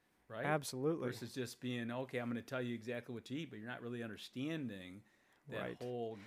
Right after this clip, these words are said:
Speaker 1: body, mind, everything goes together.
Speaker 2: Totally, and that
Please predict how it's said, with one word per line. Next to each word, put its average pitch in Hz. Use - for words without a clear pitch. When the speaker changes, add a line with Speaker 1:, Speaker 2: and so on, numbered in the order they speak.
Speaker 1:
body, 110
mind, 110
everything 110
goes 101
together. 104
Speaker 2:
Totally, 165
and 127
that 156